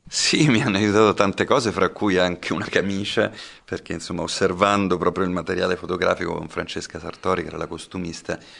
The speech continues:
ci siamo subito resi conto di questa costante nel modo di vestire di Moro, che era sempre portare una camicia di due centimetri più larga, e questo dava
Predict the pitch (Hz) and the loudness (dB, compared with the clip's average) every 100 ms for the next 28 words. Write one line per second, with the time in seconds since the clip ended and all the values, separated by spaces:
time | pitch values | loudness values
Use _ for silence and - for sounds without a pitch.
0 | - - - 82 82 87 92 95 92 87 | -20 -18 -12 -10 -10 -6 -4 -2 -2 -4
1 | 82 95 95 90 82 80 78 - 85 87 | -6 -6 -6 -6 -6 -6 -8 -8 -6 -4
2 | - - 92 92 90 - 92 90 82 82 | -6 -2 0 0 -2 -4 -4 -2 -2 -4
3 | - 90 87 87 85 85 82 - - 85 | -6 -8 -6 -6 -6 -6 -8 -10 -6 -6
4 | 82 85 80 80 82 85 85 85 90 82 | -4 -6 -6 -6 -6 -6 -6 -6 -10 -12
5 | 85 - - 87 82 82 87 87 85 85 | -12 -6 -4 -4 -6 -8 -8 -6 -6 -8
6 | 82 82 82 87 82 92 87 80 82 - | -8 -6 -6 -6 -8 -6 -6 -6 -10 -8
7 | 82 85 85 82 80 85 82 85 - 87 | -6 -4 -4 -6 -4 -2 -2 -4 -10 -10
8 | - 85 90 85 85 | -8 0 2 2 0